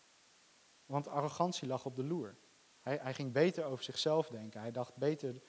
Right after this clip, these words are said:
dat hij beter was dan zijn broers. En in Spreuken staat: "Eh, waak boven alles over uw hart. Want dat is de bron van uw leven." Dus op het moment dat jouw hart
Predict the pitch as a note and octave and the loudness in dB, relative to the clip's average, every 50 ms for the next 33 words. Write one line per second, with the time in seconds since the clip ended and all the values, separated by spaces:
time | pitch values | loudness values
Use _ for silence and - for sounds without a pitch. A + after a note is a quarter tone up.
0 | - - - - C#3 B2+ A#2 C#3 D3 C3 C#3+ D3+ F3+ E3 - B2+ A#2+ B2 B2 - | -20 -20 -8 -6 -4 2 2 2 4 6 4 4 4 2 -2 -4 -2 -2 -2 -2
1 | C3 B2+ A#2 B2+ B2 A#2+ C3+ D3+ C#3 - - - - - - - - - - - | -4 -6 -4 -4 -6 -4 -4 -6 -6 -6 -8 -14 -16 -16 -18 -20 -20 -20 -20 -20
2 | - - - - - - - - - - - - - - - - - - - - | -20 -20 -20 -20 -20 -20 -20 -20 -20 -20 -20 -20 -20 -20 -20 -20 -20 -20 -20 -20
3 | - - - - - - - - - C#3+ C#3+ C#3+ E3 - - F3 F3 D#3 D3 - | -20 -20 -20 -20 -20 -20 -20 -8 -6 -4 -4 -4 -6 -10 -12 -8 -4 -2 -2 0
4 | - F#3 F#3 G3+ G3 F3+ - - D#3+ D#3 D#3 D#3 D#3 - - D#3 - D3+ C#3+ C3+ | 4 6 6 6 4 0 -2 4 6 6 6 6 4 -2 -6 -6 -6 -6 -10 -10
5 | C#3+ C3+ C3+ - A#2+ A2+ C#3 D#3+ F#3+ - - - C3+ B2 D#3 F3+ G3+ - - F3+ | -10 -12 -12 -10 2 4 6 6 6 4 2 -4 2 6 6 6 6 4 0 -4
6 | - B2 C3+ D#3 F3 G#3+ C#4 - - - - - - - - - - D#3 D#3 D3 | 0 0 0 0 0 -2 -2 -4 -6 -8 -8 -10 -18 -20 -20 -4 0 0 0 0
7 | - D3+ D#3 D3 C3 D#3+ F3 - - - - - - - - - - - - - | 0 -2 -2 0 2 2 0 0 -2 -12 -18 -20 -20 -20 -20 -20 -20 -20 -20 -20
8 | - - - - - - - - - - - B2+ C#3 D#3 D#3 D3+ - C#3 A#2+ A#2 | -20 -20 -20 -20 -20 -20 -20 -20 -14 -8 -4 2 2 2 2 2 -4 -6 -4 0
9 | C3 D3+ E3+ E3 - D3+ D3 C#3+ C3+ C#3 D3 D#3+ E3 - - - - - - - | 2 2 2 2 0 -2 -2 0 2 4 4 4 2 0 -6 -14 -16 -18 -20 -20
10 | - - - - - - - - - - - - - - - - - - - - | -20 -20 -20 -20 -20 -20 -20 -20 -20 -20 -20 -20 -20 -20 -20 -20 -20 -20 -20 -20
11 | - - C#3+ - F3 E3 E3+ F3+ F3+ F#3 F#3 E3 D#3+ D3+ - - D3+ D3 C#3+ B2+ | -10 -6 0 0 2 2 2 0 2 2 4 2 2 2 4 6 6 6 6 8
12 | - E3 F#3 F3+ - - - | 6 6 6 6 2 -6 -14